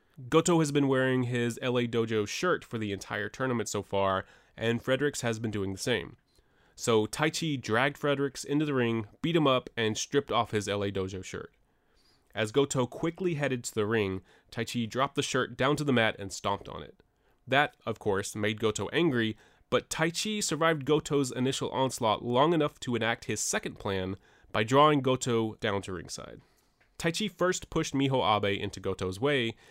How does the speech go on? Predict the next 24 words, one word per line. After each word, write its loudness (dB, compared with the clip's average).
While 2
Goto 2
and 2
the 0
referee -2
were 0
distracted -2
with -4
her, -8
Taichi 0
ran 2
around 2
and -2
grabbed 2
Fredericks -4
again, 2
this 2
time 0
shoving 2
the 0
young 0
lion -2
into 0
Goto. -2